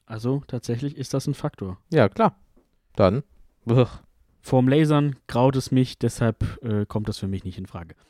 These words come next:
Speaker 1: Ja, gleicher Punkt wie bei uns. Absolut nachvollziehbar.
Speaker 2: Ja, ey, äh, hör auf. Also, ähm, fassen wir mal, äh, zusammen im Endeffekt, ähm, lasern kann nicht jeder oder möchte nicht jeder. Ähm, es gibt viele Leute, die sich einfach ins Auge packen können.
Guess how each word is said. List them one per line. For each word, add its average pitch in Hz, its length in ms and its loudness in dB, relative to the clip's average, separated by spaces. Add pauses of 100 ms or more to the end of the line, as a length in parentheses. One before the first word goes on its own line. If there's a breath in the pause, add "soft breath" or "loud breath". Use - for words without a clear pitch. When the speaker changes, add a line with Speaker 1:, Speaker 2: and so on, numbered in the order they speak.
(340)
Speaker 1:
Ja, - 140 -10 (300)
gleicher 107 240 -8
Punkt 104 400 -10 (220)
wie 104 100 -8
bei 101 100 -2
uns. 92 300 -8 (420 soft breath)
Absolut 120 360 0
nachvollziehbar. 92 680 -6 (680)
Speaker 2:
Ja, 127 260 4
ey, 120 220 4
äh, 98 40 0
hör 113 500 4
auf. 90 280 0
Also, 107 320 4
ähm, 101 260 4 (480)
fassen 143 400 2
wir 156 80 6
mal, 143 240 4
äh, 117 200 0
zusammen 123 400 2
im 143 120 -2
Endeffekt, 143 640 0
ähm, 120 300 4 (960)
lasern 135 440 4
kann 143 200 2
nicht 165 200 2
jeder 147 280 4
oder 131 140 4
möchte 131 300 2
nicht 151 200 0
jeder. 156 340 4 (560 soft breath)
Ähm, 127 280 4
es 123 120 -4
gibt 151 140 -2
viele 226 140 4
Leute, 156 180 4
die 135 100 -2
sich 131 240 -2
einfach 151 220 2
ins - 100 -6
Auge 151 200 4
packen - 280 -6
können. - 240 0